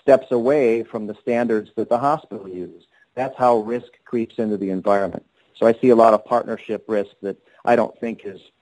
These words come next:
uh, where it needs to be. You mentioned the checkbox, you know, checkbox for policy and, uh, even awareness. You know, the old static approach to be compliant is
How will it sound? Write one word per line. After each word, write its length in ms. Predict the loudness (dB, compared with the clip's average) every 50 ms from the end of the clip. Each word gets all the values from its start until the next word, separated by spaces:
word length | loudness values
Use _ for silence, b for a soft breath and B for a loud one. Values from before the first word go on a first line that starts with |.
| _ -10
uh, 60 | -8
where 300 | -6 -2 2 2 4 2
it 100 | 2 -2
needs 240 | -6 -12 -12 -14 -14 _
to 60 | -12 -8
be. 300 | -4 -4 -4 -4 -6 -12 _ _ _ _ _ _ _ -6
You 140 | -2 2
mentioned 340 | 4 4 4 2 0 0 -2
the 60 | -2
checkbox, 640 | -2 0 2 2 2 2 2 0 0 0 0 -4 -8
you 80 | -10 -10
know, 80 | -10
checkbox 560 | -8 -4 -2 -2 -2 0 0 2 2 0 0 -4 -8
for 180 | -8 -8 -8
policy 720 | -8 -4 0 2 2 4 2 2 0 -4 -6 -6 -4 -4 -4
and, 240 | -4 -6 -8 -10 -12
uh, 120 | -14 -16 -14 -8
even 240 | -6 -4 -2 0 0
awareness. 480 | 0 2 4 6 6 4 4 0 -4 -8 _ b b b b b b b b 2
You 60 | 4
know, 140 | 6 6 6
the 180 | 4 4 6
old 220 | 6 6 4 2 -2 _
static 540 | _ -2 0 2 2 2 0 -2 -4 _ _ _ _ _ _ -12
approach 760 | -12 -12 -6 -2 0 2 4 2 2 0 -2 -8 -18 -20 _ _ _ _ _ _ _ _ _ _
to 60 | -10 -6
be 100 | -6 -6
compliant 720 | -6 -6 -12 -4 0 2 2 4 4 2 2 2 0 -2
is 100 | -4 -6